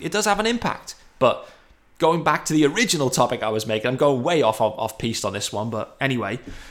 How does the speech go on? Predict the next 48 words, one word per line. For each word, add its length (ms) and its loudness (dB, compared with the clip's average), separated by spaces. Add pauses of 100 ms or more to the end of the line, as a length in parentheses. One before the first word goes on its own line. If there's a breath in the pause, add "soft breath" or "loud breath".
(260 loud breath)
hope 160 6
you're 100 2
enjoying 320 -4
it. 180 -6
<laughs> 540 2 (840 loud breath)
The, 460 0 (680)
the, 80 -4
th-, 240 -10
the 100 4
thing 380 2
with, 260 -2
um, 400 -2 (380)
the 80 -2
playoffs, 580 4
with, 140 -2 (100)
you 60 -4
know, 80 -4
the 80 0
conversations 640 0
that 100 -8
got, 240 -12 (100)
got 180 0
rolling 440 0
were, 340 0
"Oh, 240 2
well, 140 2
this 200 2
is, 280 0
this 180 -2
is 80 0
shocking. 420 0
You've 200 -6
just, 240 -4
you've 160 0
added 260 2
too 240 0
many 180 0
teams 400 -2
in. 280 -4 (400 soft breath)
There's 160 -2
too 280 0
many 280 -2
terrible 400 2
teams, 360 -4
and 80 -4
they're 80 0
playing 300 0
against, 440 -4